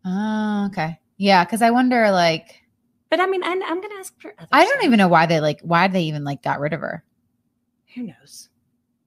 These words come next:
Speaker 2: I have an idea.
Speaker 1: Why?
Speaker 2: Just because she's, like, normal and, like, a great chick and she doesn't wanna cause a bunch of sh-
Speaker 1: <laughs> Ooh. <laughs>
Speaker 2: Drama. Sorry.
Speaker 1: Drama.
Speaker 2: I'm used to be able to edit
Speaker 1: Would
Speaker 2: it.
Speaker 1: you do a reality
Speaker 2: Edit.
Speaker 1: show?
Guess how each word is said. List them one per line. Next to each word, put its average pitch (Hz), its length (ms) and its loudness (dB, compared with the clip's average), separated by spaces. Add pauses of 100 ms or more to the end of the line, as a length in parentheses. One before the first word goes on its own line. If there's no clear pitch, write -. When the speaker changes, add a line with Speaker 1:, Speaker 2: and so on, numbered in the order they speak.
Speaker 2:
I 269 60 -2
have 240 180 -8
an - 60 -14
idea. - 340 -20 (480)
Speaker 1:
Why? 170 340 2 (680)
Speaker 2:
Just - 240 -12
because 226 220 -8
she's, 220 220 -10
like, 208 220 -10
normal 165 520 -10 (680)
and, 196 100 -8
like, 190 280 -10 (300)
a 202 60 -6
great 190 300 0
chick - 260 -4 (140)
and 175 180 -6
she - 180 -4
doesn't 196 380 0
wanna 196 260 2
cause 233 380 4
a 233 60 2
bunch 233 180 0
of 233 160 -2
sh- - 80 -6 (340)
Speaker 1:
<laughs> - 1160 -6
Ooh. 403 120 10 (680)
<laughs> 285 60 0 (1500)
Speaker 2:
Drama. 277 580 2 (200)
Sorry. 262 260 2
Speaker 1:
Drama. 247 260 6
Speaker 2:
I'm 240 80 2
used 190 160 4
to 185 60 0
be 233 120 -4
able 233 120 -8
to 185 80 -8
edit 202 180 -6
Speaker 1:
Would 277 100 0
Speaker 2:
it. 247 60 -4
Speaker 1:
you 311 180 2
do 302 140 -2
a 285 80 2
reality 214 280 0
Speaker 2:
Edit. - 80 -6
Speaker 1:
show? 285 180 0